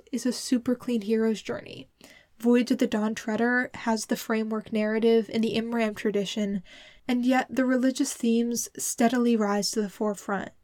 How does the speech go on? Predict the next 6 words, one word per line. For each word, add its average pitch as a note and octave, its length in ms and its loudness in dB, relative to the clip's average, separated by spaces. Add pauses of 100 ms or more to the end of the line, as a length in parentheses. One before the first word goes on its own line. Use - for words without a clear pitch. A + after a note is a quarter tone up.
(140)
displacing A3+ 760 -2
reliance G#3+ 580 -2
on A3 140 -2
these A3+ 220 -2
literary G#3 360 2
patterns. - 840 -8